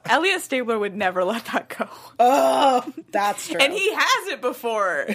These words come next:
Speaker 2: <laughs> That's true.
Speaker 1: Back in season, what, like, three or four, whatever, when Kathleen and Maureen were <laughs>
Speaker 2: Oh,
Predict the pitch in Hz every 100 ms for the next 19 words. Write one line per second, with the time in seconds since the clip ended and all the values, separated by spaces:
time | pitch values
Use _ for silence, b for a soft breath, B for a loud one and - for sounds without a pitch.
0 | - 359 320 311 247 233 208 208 202 196
1 | 170 156 214 240 269 247 220 - 247 233
2 | 214 190 208 165 170 185 - 220 226 233
3 | 226 247 240 180 170 165 180 170 160 165
4 | b b b - 202 202 208 226 233 240
5 | 247 240 240 240 240 214 220 294 349 262
6 | 247 247 233 196 196 196 185 277 277 -
7 | - _ 185 170